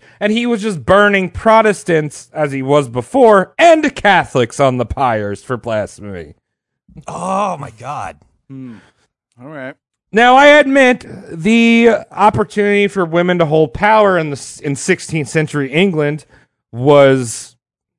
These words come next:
Speaker 1: not that great, and Han-, Anne was able to use her vagina to get there. But I
Speaker 3: Shout
Speaker 1: still
Speaker 3: out to
Speaker 1: think
Speaker 3: women.
Speaker 1: she just, I still think she's just a stupid skank. I don't know. <laughs> There's nothing really empowering about Anne,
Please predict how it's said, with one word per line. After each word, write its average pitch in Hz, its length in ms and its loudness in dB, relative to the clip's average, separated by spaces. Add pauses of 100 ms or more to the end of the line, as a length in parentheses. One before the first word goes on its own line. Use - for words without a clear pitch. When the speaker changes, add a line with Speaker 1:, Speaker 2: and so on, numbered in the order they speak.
Speaker 1:
not 127 480 -2
that 135 160 2
great, 170 400 0
and 143 140 -2
Han-, 147 340 0 (160)
Anne 160 220 0
was 147 160 0
able 151 260 4
to 131 260 0 (520)
use 139 520 0
her 156 180 2
vagina 147 580 0
to 120 60 -2
get 175 260 0
there. 135 340 0 (460)
But 165 100 4
I - 40 6
Speaker 3:
Shout 160 60 2
Speaker 1:
still 160 100 2
Speaker 3:
out 170 80 0
to - 20 -6
Speaker 1:
think 160 120 -4
Speaker 3:
women. 135 240 -4
Speaker 1:
she - 40 -12
just, 143 360 -12
I 170 100 0
still 214 220 0
think 156 220 -6
she's 120 120 -8
just 110 180 -6
a 92 40 -18
stupid 90 360 -10
skank. 82 360 -14
I 113 140 -4
don't 90 180 -8
know. 82 100 -18 (640)
<laughs> - 800 -20
There's 240 160 2
nothing 320 220 2
really 262 260 4
empowering 180 600 2
about 135 240 2
Anne, 120 400 -4